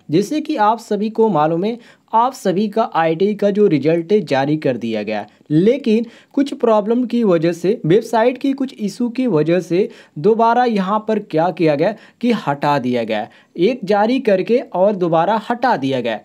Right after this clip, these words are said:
तो इससे आईटीआई के छात्रों के मन में बहुत सारा यहाँ पर कन्फ्यूजन चला है, बहुत तरह के क्वेश्चन है जो यहाँ पर कुछ कमेंट के माध्यम से आपको जानकारी देने वाले हैं कि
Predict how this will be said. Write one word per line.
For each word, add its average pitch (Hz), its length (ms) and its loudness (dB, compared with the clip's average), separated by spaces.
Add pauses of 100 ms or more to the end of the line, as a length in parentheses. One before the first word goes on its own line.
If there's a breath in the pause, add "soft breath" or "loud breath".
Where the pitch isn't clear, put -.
तो 254 200 0
इससे 269 280 -2
आईटीआई 226 480 -2
के 262 180 -4
छात्रों 208 480 -2
के 254 160 -2
मन 208 200 2
में 240 220 2
बहुत 208 280 -2
सारा 214 220 0
यहाँ 190 320 -2
पर 214 140 -2
कन्फ्यूजन 175 680 0
चला 160 280 0
है, 214 200 0
बहुत 269 300 0
तरह 233 220 0
के 240 200 -4
क्वेश्चन 190 480 0
है 247 100 0 (300 loud breath)
जो 226 300 2
यहाँ 220 340 0
पर 240 100 2
कुछ 269 240 -4
कमेंट 214 400 0
के 240 160 2
माध्यम 165 360 0
से 233 180 0
आपको 220 460 0
जानकारी 156 580 0
देने 170 220 2
वाले 147 200 2
हैं 220 100 -6 (260 loud breath)
कि 262 140 -4